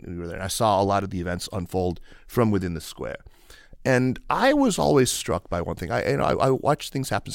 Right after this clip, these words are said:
I, I, th-, I talked to a lot of people. I thought I sort of understood what was going on, but, you know, with my sort of kitchen level Chinese back then, I realized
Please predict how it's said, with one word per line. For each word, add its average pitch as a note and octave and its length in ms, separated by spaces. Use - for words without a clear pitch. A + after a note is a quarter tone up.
I, B2 100
I, C#3 140
th-, - 160
I C3 80
talked - 300
to C3 60
a A#2+ 40
lot G#2+ 120
of - 60
people. - 160
I A2 60
thought G3+ 320
I D3 80
sort C3+ 200
of A2 100
understood A2+ 460
what G#2 140
was F#2+ 160
going G#2 320
on, F2+ 320
but, - 220
you A2+ 80
know, G#2 100
with G#2 220
my G#2 180
sort G2+ 200
of F2+ 140
kitchen G2+ 460
level F2+ 320
Chinese F#2 680
back F2 320
then, F2 280
I B2+ 80
realized D#3 800